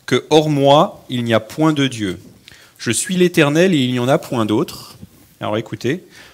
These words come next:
Je forme la lumière, et je crée les ténèbres. Je donne la prospérité, et je crée l'adversité. Moi,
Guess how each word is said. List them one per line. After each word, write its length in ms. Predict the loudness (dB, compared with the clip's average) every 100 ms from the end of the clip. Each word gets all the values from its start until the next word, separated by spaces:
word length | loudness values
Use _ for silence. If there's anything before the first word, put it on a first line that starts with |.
| _
Je 180 | -4 -2
forme 420 | 0 2 2 2
la 160 | 4 4
lumière, 720 | 2 0 2 2 0 -2 -10 -20 _ _ _ _
et 100 | -2
je 160 | 0 -2
crée 580 | -2 -2 2 4 4 4
les 160 | 0
ténèbres. 720 | -2 -4 -2 -4 -4 -10 -14 -18 -20 -20 _ _ _ _ _ _
Je 180 | -4 -4
donne 380 | 2 2 4
la 100 | 2
prospérité, 1080 | 2 0 0 0 2 2 2 -4 -2 -2 -2 -8 _ _ -20 _ -4
et 120 | -2
je 160 | 0
crée 420 | -4 -2 2 2 2
l'adversité. 1000 | 2 2 2 -4 -2 -8 -10 -6 -6 -6 -18 -8 -8 -8 -12 -16 -18 -10
Moi, 500 | -6 4 4 4 0